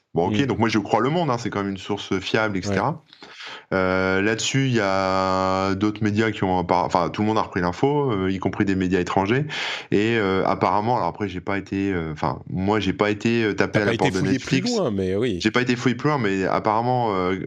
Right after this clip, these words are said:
Speaker 1: Netflix aurait dit à un, encore un autre média qu'en fait, non, c'est faux, c'est pas vrai. Et du coup, moi, je suis là dans une espèce de flou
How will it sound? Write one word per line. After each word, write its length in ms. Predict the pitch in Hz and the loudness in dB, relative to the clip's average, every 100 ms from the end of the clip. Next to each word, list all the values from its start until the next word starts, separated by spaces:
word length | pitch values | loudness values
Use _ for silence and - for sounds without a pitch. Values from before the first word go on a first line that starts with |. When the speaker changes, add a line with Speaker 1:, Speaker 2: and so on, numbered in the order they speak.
| - 82 | -6 -2
Speaker 1:
Netflix 580 | 101 107 - 135 127 | 0 -2 -2 -2 0
aurait 180 | 101 104 | 0 2
dit 120 | 101 | 2
à 60 | 104 | 2
un, 80 | 98 | 2
encore 300 | 101 110 131 | 2 2 2
un 100 | 120 | 2
autre 140 | 120 120 | -2 0
média 280 | 120 117 123 | 0 0 0
qu'en 140 | 117 | -2
fait, 180 | 98 107 | 0 0
non, 200 | 101 107 | 2 0
c'est 160 | 101 101 | 0 -4
faux, 200 | - 101 | -2 -4
c'est 120 | - | -2
pas 120 | 85 | -2
vrai. 220 | 95 139 151 - - - - | 0 -2 -4 -10 -12 -10 -2
Et 60 | |
du 100 | 101 | -2
coup, 120 | 110 180 | 2 2
moi, 140 | 147 | 2
je 60 | 131 | 0
suis 120 | 120 | 0
là 120 | 147 | 2
dans 160 | 143 104 | 0 0
une 160 | 104 | -2
espèce 300 | 107 - 110 | -2 -2 -4
de 280 | 104 101 98 | -2 -2 -2
flou 420 | 95 - 143 185 | -4 -4 -2 -2